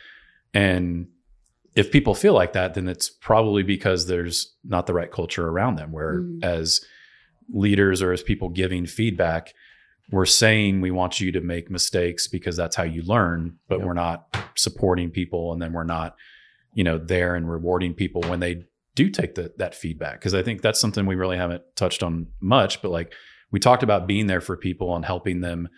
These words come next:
Speaker 1: apply the feedback and grow in their careers. But then again, I think it comes back to when you see that happen, we have to be able to recognize and reward that,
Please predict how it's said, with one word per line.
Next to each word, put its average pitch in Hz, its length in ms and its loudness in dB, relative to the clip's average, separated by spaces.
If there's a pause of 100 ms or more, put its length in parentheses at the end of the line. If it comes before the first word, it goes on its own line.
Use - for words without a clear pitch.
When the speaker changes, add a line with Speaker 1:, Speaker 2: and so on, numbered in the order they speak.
(300)
Speaker 1:
apply 90 360 2
the 98 80 6
feedback 113 480 2
and 92 120 -4
grow 90 220 -2
in 90 60 -4
their 92 120 -4
careers. 90 520 -4 (500)
But 104 120 2
then 98 340 2
again, 107 280 2
I 85 100 0
think 92 180 -6
it 92 80 -12
comes 90 180 -4
back 92 220 0
to 87 220 -4 (140)
when 101 180 0
you 92 100 0
see 101 260 0
that 92 160 4
happen, 127 420 -2 (440)
we 104 140 2
have 113 200 4
to - 80 -2
be 95 180 0
able 92 200 0
to 85 360 -4 (180)
recognize 87 640 -2
and 82 100 -6
reward 76 420 -10
that, 60 220 -14